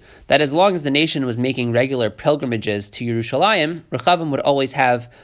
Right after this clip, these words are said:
uh, a chance to win their favor and always have a certain cachet. So Yeravam builds two altars, two temples, um,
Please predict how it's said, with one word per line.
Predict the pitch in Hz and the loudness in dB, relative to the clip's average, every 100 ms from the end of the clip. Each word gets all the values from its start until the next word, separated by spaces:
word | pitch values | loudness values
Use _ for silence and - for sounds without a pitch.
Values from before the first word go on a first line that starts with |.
| - | -6
uh, | 139 - | -4 -2
a | |
chance | 139 - 143 143 | -2 0 0 -2
to | - | -2
win | 120 110 | -2 -2
their | 98 | -2
favor | 151 170 165 151 | -2 0 0 0
and | 156 | 0
always | 151 143 | 0 -2
have | - 123 120 | 0 0 0
a | |
certain | 117 123 113 110 - | -2 -2 -2 -4 -8
cachet. | - - 113 - 160 127 104 165 - - - | -8 -4 -2 0 2 4 2 -4 -8 -20 -8
So | - | 0
Yeravam | 170 170 226 220 175 | 2 4 2 0 0
builds | 165 156 - | 0 -2 -8
two | - 226 175 | -6 -2 2
altars, | 120 120 156 190 208 - | 0 0 -4 -4 -6 -12
two | 143 | -12
temples, | 123 143 165 160 165 - - - - - - | -6 -4 -2 -2 -2 -4 -10 -14 -20 -14 -2
um, | 120 110 110 110 113 104 | 0 2 0 -2 -6 -8